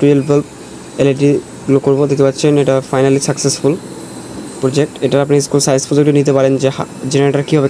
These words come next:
কাজ করে বা low voltage থেকে হাই voltage কীভাবে করা যেতে পারে, সেই topic নিয়ে আজকে মূলত এই ভিডিওটি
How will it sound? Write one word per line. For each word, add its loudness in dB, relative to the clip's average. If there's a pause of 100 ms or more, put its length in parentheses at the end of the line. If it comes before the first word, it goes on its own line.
কাজ -2 (120)
করে 2 (800)
বা -2 (100)
low 4 (100)
voltage 0
থেকে 2
হাই 0
voltage -2
কীভাবে 2
করা 2
যেতে 0
পারে, 0 (560)
সেই 2
topic 0
নিয়ে 4
আজকে -4 (160)
মূলত 2
এই 2
ভিডিওটি 2